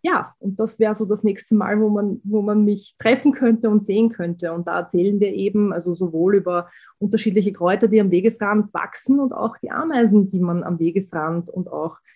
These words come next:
in der städtlichen Natur finden kann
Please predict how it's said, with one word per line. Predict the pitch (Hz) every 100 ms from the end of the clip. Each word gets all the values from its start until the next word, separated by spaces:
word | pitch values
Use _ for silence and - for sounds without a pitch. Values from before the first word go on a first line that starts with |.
| _ _
in | 196 196
der | 185 170 170 -
städtlichen | - 220 233 269 - 196
Natur | 175 175 - 175
finden | 175 175 170 -
kann | 160 156 131 151